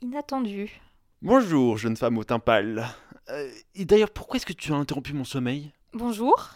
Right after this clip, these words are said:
Speaker 1: Euh, je suis désolée d'avoir troublé votre sommeil, mais, euh, qui êtes-vous au juste ?
Speaker 2: Hmm, c'est une bonne question. Euh, je me souviens plus de mon nom, là.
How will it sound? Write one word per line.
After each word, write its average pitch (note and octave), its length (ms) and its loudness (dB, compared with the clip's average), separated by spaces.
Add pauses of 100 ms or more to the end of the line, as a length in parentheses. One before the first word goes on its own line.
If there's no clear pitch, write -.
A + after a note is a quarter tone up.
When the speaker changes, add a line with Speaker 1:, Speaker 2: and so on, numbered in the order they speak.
(840)
Speaker 1:
Euh, - 180 -16
je F#3 160 -10
suis G3 260 -8
désolée G#3 360 2
d'avoir G3+ 340 -4
troublé G#3+ 260 -2
votre G#3 240 0
sommeil, A3+ 500 -2
mais, G#3 380 -4
euh, G#3+ 120 -8 (200)
qui - 180 -6
êtes-vous A3+ 280 -4
au A#3+ 120 -2
juste ? - 420 -8 (460)
Speaker 2:
Hmm, G3+ 300 0
c'est G#3+ 200 -4
une A3 120 4
bonne A#3+ 140 4
question. D#3+ 460 -2 (600)
Euh, - 80 -14
je G2+ 120 -14
me D#3+ 100 -6
souviens D#3 380 -12 (500)
plus G#3 160 -10
de G3+ 80 -2
mon F3 160 -2
nom, G3+ 300 -2
là. G3 220 -4